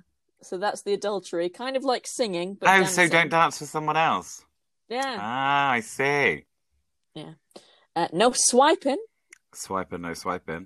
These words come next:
Speaker 2: Thank you,
Speaker 1: No
Speaker 2: Dora.
Speaker 1: swiping, no swiping. Uh, "No lying."
Speaker 2: Oh, yeah. Do not lie.
Speaker 1: And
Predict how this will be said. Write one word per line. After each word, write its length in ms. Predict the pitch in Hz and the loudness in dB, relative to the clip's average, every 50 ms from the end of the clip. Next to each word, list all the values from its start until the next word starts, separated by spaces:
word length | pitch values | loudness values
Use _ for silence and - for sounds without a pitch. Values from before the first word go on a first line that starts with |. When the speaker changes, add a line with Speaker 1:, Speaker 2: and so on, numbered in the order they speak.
| - - | -12 -14
Speaker 2:
Thank 200 | 92 80 - 82 | -14 -14 -12 -10
you, 40 | |
Speaker 1:
No 40 | 73 85 80 78 | -8 -4 -2 -2
Speaker 2:
Dora. 40 | |
Speaker 1:
swiping, 280 | 80 85 101 120 143 151 | 0 0 -2 -4 -6 -10
no 60 | 165 | -12
swiping. 360 | - - - 170 - 175 185 - _ - - - - - - - - - - | -12 -12 -14 -12 -10 -10 -12 -12 _ -18 -20 -20 -20 -20 -20 -20 -10 0 4
Uh, 240 | 170 180 180 180 - - | 6 6 6 6 4 0
"No 240 | 170 185 202 214 | -2 0 0 0
lying." 560 | 208 202 208 214 214 220 226 208 190 185 196 226 _ _ _ _ _ _ _ _ _ _ _ _ _ _ _ _ _ _ - | 2 2 4 4 4 2 0 -2 -2 -4 -6 -8 _ _ _ _ _ _ _ _ _ _ _ _ _ _ _ _ _ _ -20
Speaker 2:
Oh, 60 | 80 82 | -18 -14
yeah. 200 | 78 78 80 80 - _ _ _ _ _ _ _ _ _ _ _ _ _ _ _ - | -14 -14 -14 -14 -18 _ _ _ _ _ _ _ _ _ _ _ _ _ _ _ -16
Do 120 | - - | -14 -14
not 100 | - - _ - | -14 -16 _ -12
lie. 80 | 175 180 | -10 -10
Speaker 1:
And 120 | 175 170 | -10 -10